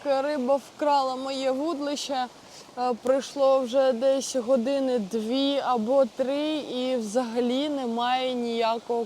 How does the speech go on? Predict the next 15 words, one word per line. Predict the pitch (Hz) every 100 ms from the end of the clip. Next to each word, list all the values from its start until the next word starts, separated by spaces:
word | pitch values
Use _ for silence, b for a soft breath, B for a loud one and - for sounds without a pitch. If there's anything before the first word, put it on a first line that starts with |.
| -
клювання. | 240 233 226 202 180 180 - B B B B
Я | - 339
тільки | - 269 311
дивлюсь, | 247 392 339 311 -
як, | 294 277 - 285
е, | 285 269 269 254 262 214 170 269
моя | 285 294 277
вудка | 269 302 339 - 277
плаває | 262 277 277 262 262
по | 240 269
водоймі | 254 277 247 349 339 294 285
із-за | 269 262
того, | 254 285 254 254
що | - 285
іноді | 254 - 285 285 233 254